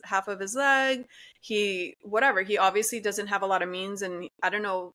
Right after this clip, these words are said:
allegedly he does drugs. Allegedly he has a record, allegedly all this stuff. So he raises at first, like, seven grand. And then after all this stuff, like,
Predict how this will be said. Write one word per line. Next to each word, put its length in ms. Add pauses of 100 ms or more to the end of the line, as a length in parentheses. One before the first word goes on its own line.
allegedly 600
he 120
does 260
drugs. 320
Allegedly 480
he 80
has 160
a 60
record, 420
allegedly 560
all 140
this 120
stuff. 220 (480)
So 520 (560)
he 100
raises 400
at 160
first, 200
like, 140
seven 400
grand. 500 (240)
And 220
then 380 (1400)
after 340
all 160
this 200
stuff, 300
like, 260